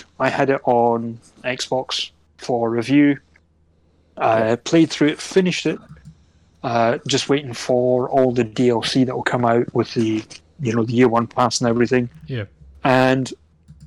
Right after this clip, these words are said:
Speaker 1: I went and I bought a copy. So we, you know,
Speaker 2: <laughs>
Speaker 1: the behind the scenes information, a lot, we do get some review copies that are given to us. That was one that was given to us. I went and bought a separate copy of it for the PlayStation five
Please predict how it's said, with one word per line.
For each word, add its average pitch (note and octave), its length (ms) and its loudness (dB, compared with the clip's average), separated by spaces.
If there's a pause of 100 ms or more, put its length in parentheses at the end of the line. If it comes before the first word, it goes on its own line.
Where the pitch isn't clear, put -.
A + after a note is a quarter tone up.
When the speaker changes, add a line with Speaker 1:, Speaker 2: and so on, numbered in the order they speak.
(180)
Speaker 1:
I C3 120 6
went C3+ 300 0
and B2+ 100 -4
I B2 80 0
bought C3 580 -4
a - 40 -14
copy. B2 580 -4
So - 180 -4
we, B2+ 200 0 (720)
you B2+ 100 0
know, A#2 200 -4
Speaker 2:
<laughs> A2 140 -10
Speaker 1:
the A#2 360 2 (320)
behind D3 260 2
the C3 60 2
scenes D3 320 2
information, C3+ 600 0 (360)
a D3 80 2
lot, B2 360 0
we C3+ 180 6
do D3 220 4
get C3 240 2
some C3+ 240 -2
review B2+ 280 4
copies B2+ 460 -2
that B2+ 120 -4
are A2+ 120 -4
given C3+ 260 -2
to D3 220 0
us. - 160 -4
That C3 220 -2
was A2+ 140 -2
one B2 240 -4
that A#2+ 140 -8
was B2 220 0
given B2 300 -2
to A#2+ 180 0
us. A#2 120 -2 (440)
I B2+ 80 4
went C3+ 280 2
and A#2 200 -8
bought B2+ 340 4
a - 100 -10
separate - 420 -6
copy B2+ 300 -2
of A#2 140 0
it D3+ 120 -4
for - 140 -6
the A#2+ 80 -8
PlayStation A#2+ 560 -2
five A#2 400 0